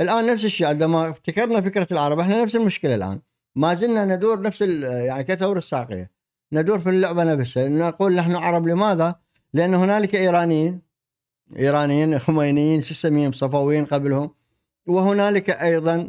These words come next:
آه، دول أوروبا الغربية، وهنالك تركيا. فإحنا ماذا نسمي أنفسنا؟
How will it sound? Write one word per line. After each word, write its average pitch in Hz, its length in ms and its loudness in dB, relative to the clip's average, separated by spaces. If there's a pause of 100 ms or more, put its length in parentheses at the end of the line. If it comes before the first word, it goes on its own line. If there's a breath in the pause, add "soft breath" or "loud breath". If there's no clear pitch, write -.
آه، 139 480 0
دول 151 380 0
أوروبا 131 540 0
الغربية، 110 560 -2 (380)
وهنالك 180 840 0
تركيا. 104 440 -6 (320)
فإحنا 160 240 0
ماذا 202 260 2
نسمي 131 420 -2
أنفسنا؟ 104 380 -8